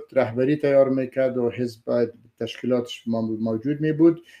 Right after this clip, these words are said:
اگر شما ت-، اه، اه، اگر شما، ام، تاریخ حزب که در کتاب پنجشیری س-، اه، در اون مورد بسیار دقیق نوشته شده بخوانین،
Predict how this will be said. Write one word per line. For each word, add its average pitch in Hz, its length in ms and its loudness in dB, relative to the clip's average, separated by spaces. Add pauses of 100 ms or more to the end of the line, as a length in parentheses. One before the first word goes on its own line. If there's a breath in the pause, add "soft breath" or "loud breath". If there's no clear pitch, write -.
(100)
اگر 131 220 0
شما 147 320 -2
ت-، 147 120 -4
اه، 135 60 4
اه، 123 880 2
اگر 117 160 -4
شما، 139 540 0
ام، 120 500 -6
تاریخ 131 380 -4
حزب 135 480 2 (300 loud breath)
که 120 340 2
در 120 60 0
کتاب 127 400 0
پنجشیری 120 480 -4
س-، 127 120 -6
اه، 117 640 -4
در 107 120 -4
اون 117 160 2
مورد 117 320 2
بسیار 120 400 -2 (120)
دقیق 127 360 -6
نوشته 117 320 -2
شده 147 360 0 (440 soft breath)
بخوانین، 190 540 2